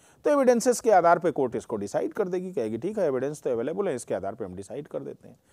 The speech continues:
और अगर कोर्ट को चौथी बात है, कोर्ट को लग रहा है, "नहीं, नहीं, एविडेंस तो अवेलेबल नहीं है", तो कोर्ट क्या करेगी? फिर कोर्ट इशू फ्रेम कर सकती है।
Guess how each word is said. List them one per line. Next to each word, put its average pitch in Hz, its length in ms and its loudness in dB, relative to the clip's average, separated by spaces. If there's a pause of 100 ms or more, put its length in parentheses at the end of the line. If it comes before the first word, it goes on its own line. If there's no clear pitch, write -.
(580)
और 247 180 12
अगर 233 200 8
कोर्ट 202 240 2
को 196 120 -2
चौथी 170 320 0
बात 165 240 4
है, 160 80 -2
कोर्ट 165 200 -2
को 170 80 -2
लग 160 140 2
रहा 160 120 4
है, 143 60 2
"नहीं, 156 140 -6
नहीं, 185 140 -4
एविडेंस 143 360 0
तो 151 80 -2
अवेलेबल 127 340 -2
नहीं 170 260 -4
है", 160 160 -6
तो 156 100 -10
कोर्ट 160 240 -2
क्या 202 140 6
करेगी? 165 340 0
फिर 139 180 -8
कोर्ट 135 320 -4
इशू 202 260 -2
फ्रेम 123 260 -6
कर 107 120 -10
सकती - 360 -16
है। - 80 -20